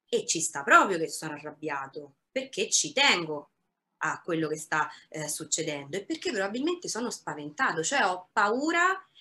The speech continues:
che le cose si mettano male, vedo dei pericoli. Ok, dopo che io ho visto questo, come scelgo di usarla sta roba? Come scelgo di comunicarlo? Perché evidentemente se sono preoccupato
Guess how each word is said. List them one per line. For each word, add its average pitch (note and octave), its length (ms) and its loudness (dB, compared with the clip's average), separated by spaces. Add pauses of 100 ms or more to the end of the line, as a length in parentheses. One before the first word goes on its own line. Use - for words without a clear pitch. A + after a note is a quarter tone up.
(160)
che B3 140 -2
le A3 100 2
cose D4 300 0
si F#3 180 -2
mettano E3 380 -4
male, F3 500 2
vedo D4+ 280 2
dei F#3+ 180 2
pericoli. D#3 680 -4 (340)
Ok, - 400 -10
dopo E4 300 6
che G#3+ 120 2
io C4 160 2
ho F3+ 60 -8
visto F#3 380 -6
questo, D3 460 -6
come A#4+ 280 2
scelgo E4 460 4
di F3+ 100 -8
usarla D#3 440 -4
sta - 180 -10
roba? C#3+ 440 -8
Come G#4 260 2
scelgo D#4+ 400 4
di G3+ 160 -6
comunicarlo? D#3+ 960 -4 (240)
Perché C#4+ 220 -4
evidentemente D#4 680 2
se C4+ 240 -2
sono F4+ 340 2
preoccupato F3+ 960 0